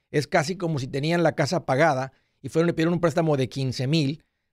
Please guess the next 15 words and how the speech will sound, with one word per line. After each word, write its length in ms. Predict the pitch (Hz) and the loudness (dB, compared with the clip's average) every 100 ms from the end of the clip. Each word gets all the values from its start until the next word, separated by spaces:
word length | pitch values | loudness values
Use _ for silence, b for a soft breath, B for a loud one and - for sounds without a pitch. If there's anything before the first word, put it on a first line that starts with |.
| _ | _
para 180 | 139 139 | 0 2
en 60 | |
vez 80 | 139 | 2
de 60 | 165 | 2
tener 260 | 160 160 | 2 0
cincuenta 480 | 139 185 165 147 135 | 0 -4 -2 -2 0
mil, 220 | 139 180 | 0 0
tener 180 | 151 151 | 2 0
sesenta 340 | 143 139 143 131 | 0 0 0 0
y 40 | |
cinco 260 | 117 127 127 | 0 0 0
mil 100 | 147 | 0
en 80 | |
el 100 | 127 | 2
banco. 400 | 123 156 120 - | 2 0 -2 -12